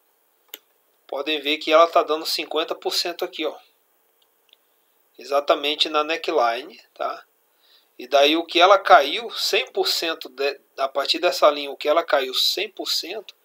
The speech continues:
ela subiu cem por cento. Então se cumpre, né, aí a teoria do ombro, cabeça a ombro, ó. Vou fazer agora aqui manualmente pra vocês verem, ó. Então ele da, da,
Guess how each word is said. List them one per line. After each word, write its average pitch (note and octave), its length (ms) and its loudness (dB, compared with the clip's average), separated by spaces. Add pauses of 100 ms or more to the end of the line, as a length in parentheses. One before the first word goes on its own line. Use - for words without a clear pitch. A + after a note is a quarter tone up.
(400)
ela C#3+ 240 -6
subiu G3+ 680 -6
cem F3 260 -4
por - 140 -16
cento. - 420 -12 (440)
Então D#3 300 -8
se - 220 -2
cumpre, E3+ 640 -6
né, F3+ 260 -6 (220)
aí A#2+ 340 -6
a F#3 80 2
teoria C#3+ 420 -6
do D3 140 -10
ombro, D#3 320 -4
cabeça E3 480 -4
a A3 60 -6
ombro, D#3+ 380 -8
ó. - 100 -18 (640)
Vou C3 100 -20
fazer C#3 320 -6
agora C3 320 -2
aqui F3 340 -14 (1040)
manualmente C3 640 -8
pra C#3+ 100 -4
vocês D#3 420 -4
verem, B2 260 -8
ó. - 140 -20
Então E3+ 220 -6
ele A#3 320 -8
da, D3+ 160 6
da, C#3+ 360 2